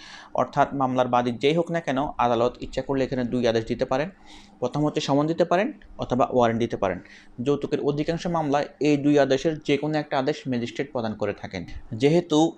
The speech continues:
যৌতুকের মামলার অধিকাংশ বাদী স্ত্রী অথবা নারী হয়ে থাকেন, পুরুষরা কিন্তু খুব একটা বাদী হন না। এই কারণে কোনো পুরুষ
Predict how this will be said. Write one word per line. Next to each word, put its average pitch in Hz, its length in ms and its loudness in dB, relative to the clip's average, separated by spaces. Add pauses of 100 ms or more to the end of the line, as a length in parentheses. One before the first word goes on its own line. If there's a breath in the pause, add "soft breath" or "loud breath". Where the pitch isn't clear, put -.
(340)
যৌতুকের 151 420 4
মামলার 135 320 4
অধিকাংশ 147 440 -2
বাদী 139 460 2 (140)
স্ত্রী - 300 -2
অথবা 143 260 2
নারী 127 220 2
হয়ে 147 160 4
থাকেন, 135 360 0 (520 loud breath)
পুরুষরা 151 340 2
কিন্তু 170 220 0
খুব 151 120 0
একটা 147 200 2
বাদী 123 240 2
হন 127 180 0
না। 101 220 -4 (400 loud breath)
এই 147 100 0
কারণে 139 500 4 (380 loud breath)
কোনো 147 180 2
পুরুষ 143 460 2